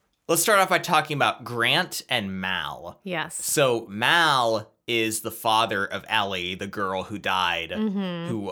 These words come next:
Speaker 1: uh, Falk had been friends with, and Grant is her cousin.
Speaker 2: Yeah.
Speaker 1: And they are the biggest pieces of shit
Speaker 2: Mm-hmm.
Speaker 1: in the whole town, at least, if not in
Speaker 2: <laughs>
Speaker 1: all of Australia.
Speaker 2: In all of Australia.
Speaker 1: <laughs>
Speaker 2: Yeah, it's interesting because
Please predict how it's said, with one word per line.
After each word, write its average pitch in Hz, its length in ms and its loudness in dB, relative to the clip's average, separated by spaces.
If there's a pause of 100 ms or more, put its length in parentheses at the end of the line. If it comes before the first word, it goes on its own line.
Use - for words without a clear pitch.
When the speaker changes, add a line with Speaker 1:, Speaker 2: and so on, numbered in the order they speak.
(100)
Speaker 1:
uh, 82 440 -4
Falk 104 300 -2
had 107 100 -4
been 87 140 -10
friends 92 380 -6
with, 85 320 -8
and 101 240 -2
Grant 123 380 -2
is 92 120 -10
her - 160 -8
cousin. - 680 -8
Speaker 2:
Yeah. 156 360 -2 (640)
Speaker 1:
And 170 220 4
they 285 140 6
are 269 140 8
the 180 120 2
biggest 127 320 0
pieces 113 400 -2
of 104 80 -6
shit - 600 0
Speaker 2:
Mm-hmm. 202 840 0
Speaker 1:
in 170 160 4
the 151 80 4
whole 165 240 4
town, 156 400 4
at 113 140 -8
least, 135 300 -2
if 127 140 -2
not 120 280 4
in 113 300 2
Speaker 2:
<laughs> - 60 -4
Speaker 1:
all 120 200 4
of 113 100 -2
Australia. 101 520 2
Speaker 2:
In 302 80 8
all 269 340 8
of 208 100 2
Australia. 190 960 4
Speaker 1:
<laughs> 190 120 2
Speaker 2:
Yeah, 254 160 6
it's 247 120 2
interesting 320 480 0
because 220 500 0